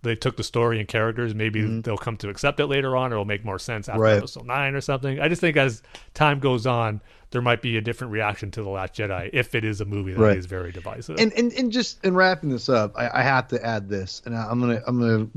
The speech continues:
Speaker 2: give this to you, and I think we're both gonna agree. I, I think so anyway. Um, this is kinda off the cuff, so sorry, Tim. I gotta ask you this. Is
Speaker 1: Ah, no worries.
Speaker 2: Are you like me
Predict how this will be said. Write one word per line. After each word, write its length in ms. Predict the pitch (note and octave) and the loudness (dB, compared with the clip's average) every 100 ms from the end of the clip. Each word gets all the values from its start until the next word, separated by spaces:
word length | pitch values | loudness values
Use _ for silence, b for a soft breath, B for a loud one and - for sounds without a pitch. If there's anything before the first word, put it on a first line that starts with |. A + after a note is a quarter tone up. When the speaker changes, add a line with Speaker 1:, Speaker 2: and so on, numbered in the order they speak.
| B2+ | 4
Speaker 2:
give 140 | C#3 | 6
this 140 | B2 A#2 | 6 4
to 120 | A2+ | 2
you, 300 | A2 G#2+ G2+ | 6 6 6
and 100 | G#2 | 4
I 80 | G#2+ | 6
think 140 | A#2 | 6
we're 80 | G#2+ | 6
both 320 | F#2+ A2 G#2 | 8 6 6
gonna 140 | G#2+ | 2
agree. 360 | G2 F#2+ G#2 G2 | 2 2 4 4
I, 380 | F#2+ G#2+ - G#2 | 2 -4 0 2
I 40 | |
think 260 | G#2 D3 B2 | 4 4 4
so 180 | - F2+ | 0 -4
anyway. 380 | E2 D#2+ D#2+ F#2 B B B B - | -6 -10 -12 -16 B B B B 2
Um, 500 | B2 B2 A2+ G2 F#2+ - - | 4 6 6 4 0 -8 -2
this 80 | A#2+ | -2
is 80 | |
kinda 200 | A2+ C3+ | 2 4
off 160 | A#2+ A#2 | 4 4
the 80 | A2+ | 0
cuff, 280 | - G2 - | 0 -2 -2
so 80 | |
sorry, 300 | - B2 G2 | 0 2 0
Tim. 220 | F2+ F#2+ F#2+ | -2 -6 0
I 60 | |
gotta 180 | G#2+ G#2+ | 4 4
ask 340 | G#2+ A2 A2 | 4 2 0
you 60 | G#2+ | -2
this. 320 | F2 D#2+ - - b b b b b - | -4 -8 -16 -18 b b b b b -4
Is 60 | |
Speaker 1:
Ah, 100 | A2 | -2
no 140 | A2 B2 | -2 -4
worries. 180 | C#3 A#2 | -2 2
Speaker 2:
Are 100 | B2+ | 6
you 220 | C#3+ G3 | 8 8
like 280 | G3 F#3 - | 8 6 2
me 380 | D3 G#2+ G2 | 0 0 -4